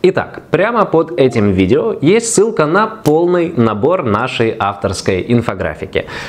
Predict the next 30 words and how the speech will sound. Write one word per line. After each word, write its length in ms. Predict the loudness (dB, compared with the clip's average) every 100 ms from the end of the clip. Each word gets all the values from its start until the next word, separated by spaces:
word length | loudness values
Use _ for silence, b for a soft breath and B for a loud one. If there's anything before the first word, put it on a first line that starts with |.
| B
Там 200 | -4 -4
целых 380 | 0 2 4 2
девяносто 540 | 0 2 0 -2 -2
пять 220 | -4 -4 -4
страниц 460 | -2 0 0 -4
про 340 | -2 0 0 0
шестнадцать 580 | -2 0 0 2 0
социотипов, 720 | 0 0 0 -2 -2 -4 -4 -4
про 180 | -2
двенадцать 500 | 0 2 2 2 2
архетипов, 640 | 0 0 -2 0 -2 -2 -6
про 180 | 0 2
отношения, 600 | 2 0 0 -2 -2 -4
про 180 | -2 -2
квадры, 420 | 0 0 0 -2
коллективы, 500 | 0 0 0 -2 -2
профориентацию, 960 | 0 -2 2 2 2 0 -2 -2 0
личный 300 | 2 0 2
бренд 300 | 4 4 2
и 160 | 0 0
многое 440 | 2 4 4 4
другое. 520 | 4 2 4 2 0 -2
Никаких 640 | 2 2 2 -2 -4 -4 -2
условий, 760 | 0 4 4 4 4 2 2
регистрации, 1040 | 2 2 2 0 0 0 0 0 2 2 4
эмейлов, 480 | 2 4 4 2 0
просто 420 | -2 0 -2 -4
переходишь 540 | -2 -2 -2 -4 -2
по 100 | -2
ссылке 600 | 0 0 0 2 2 2